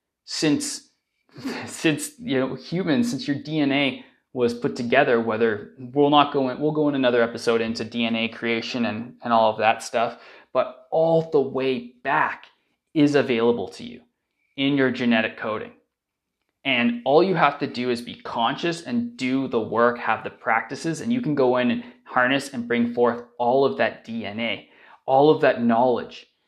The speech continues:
This is why when I work with men and also I'll work with men who, like, for example, I'm working with,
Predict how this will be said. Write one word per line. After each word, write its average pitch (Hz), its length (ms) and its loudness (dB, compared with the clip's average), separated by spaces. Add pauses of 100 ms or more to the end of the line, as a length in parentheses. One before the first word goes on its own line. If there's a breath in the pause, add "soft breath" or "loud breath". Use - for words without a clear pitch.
(120)
This 147 160 -4
is 233 120 2
why 110 400 4 (920)
when 123 160 4
I 117 80 6
work 127 260 4
with 120 180 -2
men 120 540 0
and 113 420 -6 (600 soft breath)
also - 220 2
I'll 123 80 4
work 139 160 6
with 151 140 0
men 131 220 2
who, 120 120 -2
like, 110 180 -2
for 139 100 -2
example, 113 400 0
I'm 101 280 -4
working 113 280 0
with, 107 140 -4